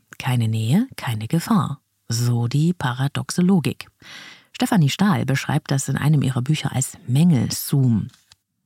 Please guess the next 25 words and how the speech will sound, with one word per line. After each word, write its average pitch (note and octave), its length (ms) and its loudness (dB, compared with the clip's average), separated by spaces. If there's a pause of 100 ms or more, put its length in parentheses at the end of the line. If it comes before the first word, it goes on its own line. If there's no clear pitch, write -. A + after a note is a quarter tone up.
(500)
Man C#3 180 2
zoomt G3 300 4
sich - 220 -2
also C#3 220 0
auf - 120 -2
die C3+ 120 0
Mängel E3 400 6
des C3+ 160 0
Gegenübers C#3+ 500 0
ein, D#3 480 4
damit F3+ 320 2
man G3 140 4
in D#3+ 200 2 (120)
emotionalem D#3 720 2
Abstand - 340 -4
bleiben - 260 -6
kann. C3+ 360 -2
Aber E3 140 0
das E3 180 -2
macht E3+ 260 0
man E3 220 4
nicht - 400 0
bewusst, C#3+ 580 0
also D3 200 0
aktiv. - 640 -4